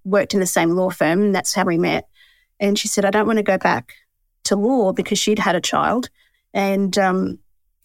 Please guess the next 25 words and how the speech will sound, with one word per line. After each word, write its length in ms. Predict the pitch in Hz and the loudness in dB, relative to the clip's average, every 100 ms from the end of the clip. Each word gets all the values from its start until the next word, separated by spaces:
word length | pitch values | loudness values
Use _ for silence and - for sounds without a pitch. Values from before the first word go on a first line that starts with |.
| - | -4
she 160 | 202 | -2
said, 240 | 196 202 202 | 0 0 2
"I'm 120 | 202 | 0
thinking 300 | 233 262 247 | 0 0 0
about 260 | 202 165 - - | 0 0 -2 -2
doing 200 | 175 151 | 0 0
a 60 | |
bookkeeping 500 | - 403 - 294 214 | -2 -2 0 0 0
course 400 | 214 185 165 165 | 0 0 0 0
and 80 | 185 | 0
starting 300 | - 180 165 | 2 2 2
a 60 | 156 | 0
bookkeeping 420 | 285 - 320 214 | 0 0 0 2
business." 540 | 170 - 107 - - - _ _ _ _ - | 0 0 -2 -4 -10 -14 _ _ _ _ -4
And 160 | 180 | -2
I 100 | 170 | 0
just 320 | 170 180 - - | 0 -2 -4 -2
thought, 320 | 170 165 - _ _ - | 0 0 -2 _ _ -14
"Ooh, 340 | 349 330 - - _ _ _ _ _ | -10 -10 -12 -16 _ _ _ _ _
that's 220 | 190 - | -2 0
something 300 | 226 127 101 | 0 0 -2
to 80 | - | -4
think 200 | - - | -6 -4
about." 460 | - 294 285 - - _ _ | -2 0 -2 -6 -18 _ _
<laughs> 1500 | - - 285 - 320 - - - - 302 302 - 285 - 247 | -8 -2 -2 0 -2 0 0 -2 -2 -4 -2 -2 -2 -4 -8